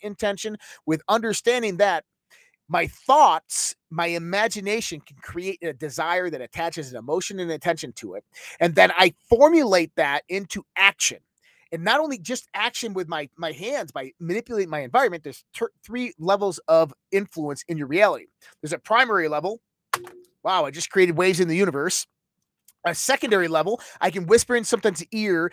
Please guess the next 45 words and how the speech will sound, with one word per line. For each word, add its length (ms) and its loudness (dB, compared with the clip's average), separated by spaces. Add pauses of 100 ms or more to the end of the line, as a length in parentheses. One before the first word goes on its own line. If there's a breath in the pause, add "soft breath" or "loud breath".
(160 loud breath)
and 140 -6
they 160 6
can 160 -8
go 160 2
out 260 2
and 160 -8
create 400 -4
waves 300 -4
in 80 -12
the 80 -10
universe 480 -8
for 420 4
me, 140 2
which 180 -2
benefit 420 -6
me 200 -6
or 180 2
don't 380 -4
benefit 360 -8
me. 140 -10 (240 loud breath)
And 80 -8
a 40 -4
tertiary 560 4
way 280 0
is 120 2
that 120 -4
the 80 -8
universe 520 0
is 120 -2
in 120 -2
a 100 -2 (320)
current 320 -4 (160)
feedback 460 -2
loop 220 -8 (140)
with 260 -4
you, 140 -20 (380 soft breath)
always, 400 0
continuously, 720 -8
every 280 -2
day. 360 0 (240 loud breath)
And 80 -6
it's 180 -12
always 380 2
feeding 400 -2
you 160 -4